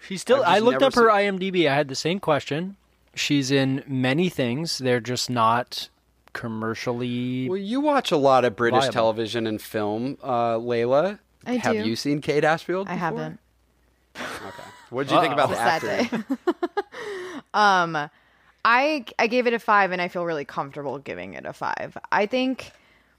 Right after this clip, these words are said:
Speaker 3: everyone plays a very important role in the movie, and each person has a very specific, like, they wrote each person very specifically. Each person is a trope in this movie. And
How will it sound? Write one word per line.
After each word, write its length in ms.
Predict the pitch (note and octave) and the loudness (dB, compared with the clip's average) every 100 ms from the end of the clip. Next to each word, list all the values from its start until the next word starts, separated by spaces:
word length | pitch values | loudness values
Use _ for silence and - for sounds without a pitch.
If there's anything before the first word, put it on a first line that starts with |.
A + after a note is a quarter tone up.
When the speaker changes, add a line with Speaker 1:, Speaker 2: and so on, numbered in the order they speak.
| _ _ _ _ _ _ _ _ _ _ _ _ _ _ _ _ _ _ - | _ _ _ _ _ _ _ _ _ _ _ _ _ _ _ _ _ _ 0
Speaker 3:
everyone 360 | A3+ B3+ C4+ | 2 4 2
plays 240 | C4 B3 G#3+ | 4 2 2
a 60 | |
very 360 | G3+ E3+ F3+ F#3 | 0 4 4 4
important 560 | F3+ - F#3+ D#3 E3+ E3 | 2 0 0 0 -4 0
role 320 | E3 D#3+ D#3+ | 2 2 2
in 220 | D3+ D#3+ | -2 -6
the 80 | D#3 | -6
movie, 500 | D#3 D3+ D#3+ G3 G#3 | -6 -6 -4 -4 -2
and 180 | E3+ E3+ | -4 -6
each 240 | F#3 F#3 - | -6 -6 -6
person 380 | - F3+ F#3+ F3+ | -4 -4 -4 -2
has 200 | E3+ D#3+ | 0 0
a 60 | |
very 360 | D3+ D#3+ D#3 D#3+ | -2 0 2 0
specific, 680 | - - - D#3+ D#3+ D#3+ - | -4 -12 -8 -2 -2 -2 -2
like, 500 | D3 C3 A2 - - _ - | 0 2 0 -10 -20 _ 0
they 120 | F#3+ | 0
wrote 340 | F3 G3 F#3+ | 4 4 4
each 200 | - F3+ | 0 -8
person 280 | - F3 E3 | -4 -4 -4
very 220 | D3 C3+ | -2 -2
specifically. 560 | D3 - - D3+ C#3+ B2 | -4 -10 -10 -10 -8 -6
Each 180 | E3 - | -6 -6
person 260 | G3 F3+ | -6 -4
is 120 | F3 D3 | -4 -4
a 60 | |
trope 320 | B2 E3 - | -4 -4 -4
in 100 | C3 | -8
this 180 | F#2+ - | -12 -14
movie. 380 | B2+ - D2+ - - | -14 -14 -14 -16 -8
And 460 | E3 D#3 C#3+ D3+ | -2 -2 -2 -6